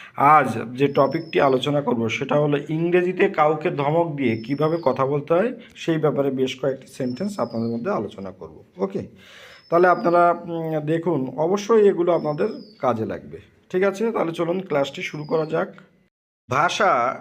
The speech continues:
সংযত করো, কিভাবে বলতে পারি বা কি বলতে পারি? Mind your language। ওকে, ল্যাঙ্গুয়েজ মানে হচ্ছে ভাষা, আর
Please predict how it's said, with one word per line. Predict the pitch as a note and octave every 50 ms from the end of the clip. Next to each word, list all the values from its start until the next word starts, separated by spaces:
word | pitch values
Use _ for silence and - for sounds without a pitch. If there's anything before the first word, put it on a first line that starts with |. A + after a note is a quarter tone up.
| -
সংযত | - - - - E3 D#3+ D#3+ E3+ E3+ E3+ F3+ F3+ F3+ G3
করো, | F3+ - - G2+ F#2 D2+ C2+ C2+ - - _ _ _ _ _ _
কিভাবে | - F#3 F#3 F3+ G3 G3 G3+
বলতে | F#3+ F#3 F#3+ F3 - -
পারি | F3 F#3 F3+ G3
বা | F#3 F#3+ F#3
কি | F#3 F3+ E3+ E3
বলতে | D#3 D#3 D3+ C#3+ - D3
পারি? | C#3 D3 C#3+ F3 B3 - - - - - - _ _ _ - C3 C#3+
Mind | C#3+ D3 D3+ E3+ F#3+ G3 F#3 E3+ D3 C3+
your | C3 C3+ D#3+ G3+ B3 F#4 - - - - _ -
language। | A2 G#2+ A2 G2+ G2 F#2+ F2 F2+ F#2 E2+ D#2 D2 - - - - _ _ _ _ _
ওকে, | - E3+ E3+ G#3+ A3 A#3+ B3+ B3 - - - - - _ _ _ _ -
ল্যাঙ্গুয়েজ | D#3+ F3 F#3 G3+ G#3 A3 A3+ A3+ A3+
মানে | A3 A3 G#3+
হচ্ছে | G#3+ G3+ G#3 G#3
ভাষা, | F#3+ E3 D#3+ D3+ - - G#2+
আর | G2 E2+ B2 C3+ C#3